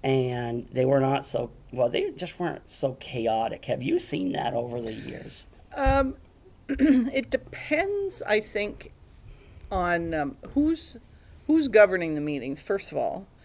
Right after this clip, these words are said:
Speaker 2: and the nature of the criticism is also a factor, um, and also the issues. When, um,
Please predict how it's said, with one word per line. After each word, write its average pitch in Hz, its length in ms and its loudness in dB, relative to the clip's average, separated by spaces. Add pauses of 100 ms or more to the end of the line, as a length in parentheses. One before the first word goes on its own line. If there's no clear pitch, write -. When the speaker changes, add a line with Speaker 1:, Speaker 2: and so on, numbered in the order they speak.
(240)
Speaker 2:
and 190 140 0
the 208 80 0
nature 233 580 2
of 170 520 2
the 170 100 -6
criticism 170 800 -4 (500)
is 165 220 -8 (100)
also 202 720 4 (520)
a 196 60 -6
factor, 208 680 0 (400)
um, 175 560 0 (400)
and 220 200 4
also 277 460 2
the - 240 -6
issues. - 580 -4 (300)
When, 190 400 2
um, 175 400 2